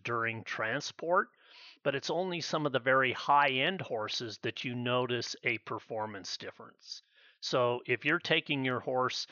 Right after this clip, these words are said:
he gets a slight ulcer or a low-grade ulcer, he can heal from that and it won't affect his exercise performance.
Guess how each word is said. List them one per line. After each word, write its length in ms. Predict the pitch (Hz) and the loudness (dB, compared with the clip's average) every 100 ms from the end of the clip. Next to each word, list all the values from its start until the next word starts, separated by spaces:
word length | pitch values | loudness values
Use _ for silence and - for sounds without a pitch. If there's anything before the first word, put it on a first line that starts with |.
| - - | -16 -16
he 160 | - 123 | -10 -4
gets 280 | 135 135 - - | -4 -4 -8 -4
a 100 | 113 | -2
slight 680 | - - 131 131 131 - - - | -2 -4 2 4 2 -4 -18 -4
ulcer 580 | 151 139 147 151 135 131 | 0 0 0 0 2 2
or 320 | 123 113 113 110 | 0 0 0 0
a 120 | 113 | -2
low-grade 840 | 107 117 127 139 123 127 123 127 123 | -2 2 2 2 -2 0 2 2 0
ulcer, 500 | - 123 139 - 175 - _ _ - | -2 -2 -2 0 0 -2 _ _ -14
he 160 | - | -14
can 220 | 190 185 147 | -4 -2 -2
heal 420 | 113 156 165 180 | -6 -2 0 0
from 300 | - 147 131 | 2 0 2
that 320 | 139 120 127 _ | 2 2 0 _
and 100 | 123 | 0
it 140 | 123 123 | 0 0
won't 280 | 131 135 - | -2 -2 -2
affect 460 | 117 - 123 110 - | -4 0 0 0 -2
his 260 | 120 113 | -4 -2
exercise 640 | 120 107 - 110 117 101 95 | 0 0 -2 -4 -2 -2 -4
performance. 720 | - - 127 131 120 - - | -12 -10 -4 -4 -6 -12 -16